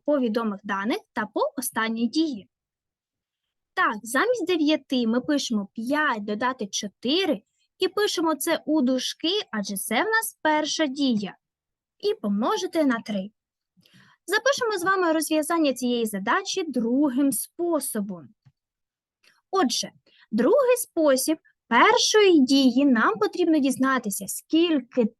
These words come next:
тато пофарбує паркану, метрів паркану за три дні. Потім, скільки син пофарбує метрів паркану за три дні.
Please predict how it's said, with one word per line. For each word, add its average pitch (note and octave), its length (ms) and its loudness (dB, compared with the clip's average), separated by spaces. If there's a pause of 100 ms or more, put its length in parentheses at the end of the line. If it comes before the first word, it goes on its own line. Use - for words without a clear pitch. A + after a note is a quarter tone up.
тато C4+ 800 2 (400)
пофарбує E4+ 880 0
паркану, C4 1000 0 (320)
метрів C4+ 400 0
паркану D#4+ 580 0
за A3 280 -4
три C#4 440 0
дні. A#3+ 420 2 (360)
Потім, E4+ 360 0
скільки F#4+ 440 -4
син D4 340 -2
пофарбує D4 600 -2
метрів B3+ 400 -4
паркану C#4+ 440 -2
за D4+ 160 -4
три C4 260 -4
дні. G3 240 -6